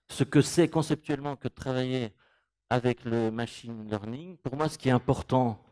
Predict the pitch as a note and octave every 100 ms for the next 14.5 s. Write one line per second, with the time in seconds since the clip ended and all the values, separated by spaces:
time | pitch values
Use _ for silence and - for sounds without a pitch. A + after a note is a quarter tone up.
0 | - F#2+ A#2 A2 A2+ A2+ B2+ - C3+ B2+
1 | A#2 C#3 D#3+ - A2 - G#2 B2+ C3 B2+
2 | - A#2 C#3+ D3+ D3 A#2+ - A2 A2 -
3 | C#3 G#2 G2+ B2+ A2+ A2+ G#2+ A#2+ D3+ D#3+
4 | D#3 B2 C3 C3+ - _ _ - G2 A2+
5 | - A2 C3 B2+ A#2+ A2+ G#2 G#2 A#2+ D3
6 | - - - - - - G#2+ G#2 A#2+ A2
7 | F#2 D#2 - - _ _ _ _ A2 B2
8 | _ - - - _ _ _ _ _ -
9 | - B2+ A2 B2 B2 - G#2+ G#2 G2 G2
10 | G2+ D#2+ F2 F#2+ F#2+ F#2 - F#2+ A2 G2+
11 | - F#2 - G#2+ G2 - F#2 F2+ F2 A2
12 | G2+ F#2 A#2+ C3 - - - F2+ F#2+ -
13 | F2 - - F#2+ F2 G#2 G#2 - - E2
14 | - - F2+ E2+